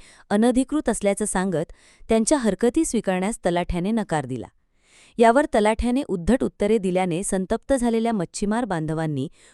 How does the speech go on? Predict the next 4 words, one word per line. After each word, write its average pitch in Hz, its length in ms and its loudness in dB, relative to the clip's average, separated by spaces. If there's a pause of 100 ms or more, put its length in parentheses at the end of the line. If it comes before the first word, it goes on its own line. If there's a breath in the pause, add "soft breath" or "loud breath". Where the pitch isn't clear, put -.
(160 soft breath)
उबाठा 269 480 2
शिवसेनेच्या 208 640 -2
नेतृत्वाखाली 190 800 -4 (400 soft breath)
सावंतवाडी 277 600 0